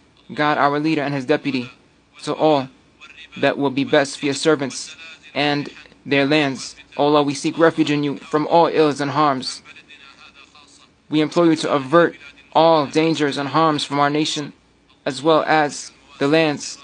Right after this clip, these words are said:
of all who submit to you in Islam. O Allah, we beseech you to make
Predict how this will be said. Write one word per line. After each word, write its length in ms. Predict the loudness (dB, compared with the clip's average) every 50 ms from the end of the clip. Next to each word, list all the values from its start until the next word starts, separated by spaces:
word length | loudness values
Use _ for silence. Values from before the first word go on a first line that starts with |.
| -4 _
of 120 | 0 4 4
all 100 | 4 4
who 100 | 2 -2
submit 300 | -4 -4 -4 -4 -2 -2
to 80 | -2
you 40 | -2
in 60 | -2
Islam. 400 | -4 -4 -2 0 0 0 -2 -4 -10 _ _ _ _ -20 -20 -20 _ -20 -20 _ -20 -20 _ _ _ _ _ _ _ _ _ -20 _ _ _ _ -20 -20 _ -2
O 80 | 0
Allah, 180 | 2 4 4 4
we 100 | 4 2
beseech 420 | 0 -2 -6 -4 -6 -6 -6 -6
you 80 | -6 -6
to 120 | -6 -6 -4
make 400 | -2 -2 -4 -4 -6 -12 -20